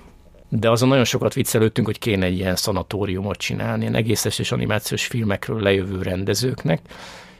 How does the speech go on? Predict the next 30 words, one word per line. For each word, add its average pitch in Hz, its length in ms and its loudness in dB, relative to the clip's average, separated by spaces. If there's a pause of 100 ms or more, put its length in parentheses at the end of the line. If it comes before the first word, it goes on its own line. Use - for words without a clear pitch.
és - 120 -8
akkor - 120 0
ott - 100 -4
a 123 100 4
kertbe 104 400 4
a 107 320 4 (100)
Szabó 117 400 2
Sacival, 117 500 0
a 110 60 -2
Bánószki 113 520 4
Tibivel, 101 460 4
meg 98 160 2
a 107 100 0 (300)
Gauder 110 400 2
Áronnal, 104 580 4 (800)
ö, 120 280 0 (280)
így 117 120 -2
botorkálnánk, 120 1040 2
és 127 180 4
akkor 120 400 2 (440)
ilyen 120 120 -2
különböző 110 440 2
kis - 180 -2
feladatokkal 110 640 2
azért 101 240 4
úgy 98 80 2
lehoznának 101 680 0
bennünket 110 560 -2
erről, 110 340 4
mert 113 260 2